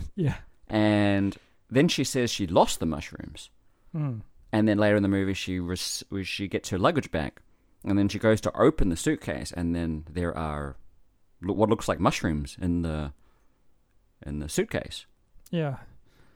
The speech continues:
Speaker 2: And it's at that moment I thought, "Wow, I think she's,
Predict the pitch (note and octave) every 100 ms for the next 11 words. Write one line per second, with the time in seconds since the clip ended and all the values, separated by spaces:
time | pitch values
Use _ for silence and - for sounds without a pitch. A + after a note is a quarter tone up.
0 | _ _ _ _ A#2 A#2+ B2 A#2+ A#2+ C3+
1 | A#2+ C3+ C#3+ G#2+ F#2 F2 E2+ F2+ - D2+
2 | C#2 B2 F3 E2+ A#2 F#2 - G2 E2+ -